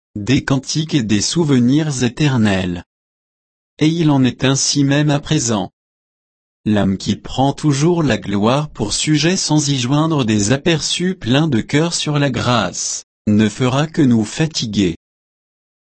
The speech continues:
Tandis que celui qui peut célébrer la grâce, triompher en elle avec de profondes affections, et qui en fait son sujet habituel,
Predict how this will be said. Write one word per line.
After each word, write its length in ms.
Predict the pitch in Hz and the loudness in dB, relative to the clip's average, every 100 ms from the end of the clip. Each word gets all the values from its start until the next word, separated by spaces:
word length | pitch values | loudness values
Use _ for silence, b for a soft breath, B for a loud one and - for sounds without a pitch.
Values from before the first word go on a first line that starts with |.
| - | -2
Tandis 500 | 143 139 131 147 - | 0 0 0 -2 0
que 160 | 151 | -2
celui 520 | 131 131 110 113 147 | 0 0 2 2 2
qui 180 | 147 110 | 0 -4
peut 180 | - 123 | 0 -2
célébrer 600 | - - 160 147 107 123 | 0 0 0 0 0 0
la 120 | 110 | 0
grâce, 800 | 98 101 123 107 87 - - - _ _ | 0 -2 0 -2 -4 -8 -8 -10 _ _
triompher 720 | - 147 135 143 160 - 165 175 | -6 0 2 2 0 0 0 2
en 160 | 147 | 2
elle 140 | 151 139 | 2 2
avec 280 | 143 120 | 0 0
de 120 | 107 110 | 0 0
profondes 800 | - 160 160 - 107 127 147 143 | 0 -2 -2 -2 0 0 0 0
affections, 800 | 143 - 98 - - 104 110 147 _ - | -2 -2 -4 -4 -2 0 0 -4 _ -2
et 140 | 156 | 0
qui 180 | 156 175 | 0 0
en 100 | 156 | 0
fait 220 | - 165 | 0 -2
son 200 | 175 - | -2 -4
sujet 440 | 104 - 156 151 110 | -4 0 0 2 2
habituel, 960 | 104 98 101 - 107 95 90 101 143 | 0 0 -4 -2 0 0 0 0 -2